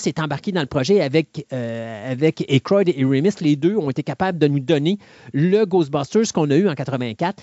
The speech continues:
Mais Ramis est allé, est quand même le gars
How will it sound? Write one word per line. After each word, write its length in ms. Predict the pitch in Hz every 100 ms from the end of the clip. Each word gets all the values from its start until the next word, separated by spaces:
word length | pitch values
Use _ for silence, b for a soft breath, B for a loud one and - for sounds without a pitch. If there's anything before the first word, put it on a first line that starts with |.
| B
Mais 160 | 156 175
Ramis 360 | 196 220 220 294 -
est 200 | 165 185
allé, 380 | 151 160 214 160
est 100 | 156
quand 200 | - 170
même 280 | 190 254 220
le 320 | 151 170 165
gars 340 | 147 196 226